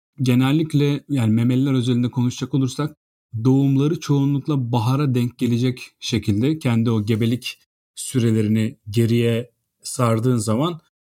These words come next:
aşağı yukarı o zamanlar çiftleşme mevsimleri kabul ediliyor. Fakat mesela insanda bu çiftleşme mevsimi kavramının kaybolmuş olmasının ateşi kontrol altına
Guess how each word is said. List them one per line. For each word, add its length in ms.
aşağı 280
yukarı 260
o 120
zamanlar 580
çiftleşme 460
mevsimleri 680
kabul 240
ediliyor. 300
Fakat 340
mesela 200
insanda 380
bu 100
çiftleşme 480
mevsimi 720
kavramının 680
kaybolmuş 1000
olmasının 520
ateşi 440
kontrol 500
altına 520